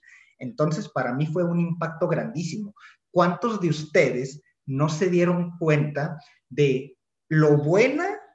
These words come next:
o lo mala onda que son las personas con las que viven? De repente no nos dábamos mucha cuenta porque nosotros o llegábamos del colegio y por la tarde nos íbamos a algún deporte, o nos íbamos con un amigo,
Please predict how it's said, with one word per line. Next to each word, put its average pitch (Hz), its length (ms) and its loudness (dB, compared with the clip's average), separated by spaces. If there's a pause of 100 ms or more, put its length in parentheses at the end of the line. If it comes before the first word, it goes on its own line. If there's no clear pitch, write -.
(220)
o 156 220 6
lo 135 320 4
mala 175 560 0
onda 214 320 -2
que 160 100 -2
son 156 200 -2
las 208 160 -2
personas 160 480 -2
con 135 180 -4
las 123 160 -6
que 120 140 -10
viven? 220 360 -6
De 147 120 0
repente 160 520 -2
no 196 120 2
nos 196 180 0
dábamos 196 320 2
mucha 151 340 0
cuenta 190 360 -2
porque 143 540 -2 (260)
nosotros 165 540 -2 (140)
o 151 120 0
llegábamos 170 600 4
del 147 220 4
colegio 208 720 2
y 196 160 2
por 143 200 -2
la 135 160 -2
tarde 170 240 2
nos 156 200 -2
íbamos 160 360 0
a 135 40 -6
algún 123 300 -8
deporte, 151 800 2
o 147 40 0
nos 135 200 -6
íbamos 143 300 0
con 123 200 -10
un 139 140 -4
amigo, 170 720 0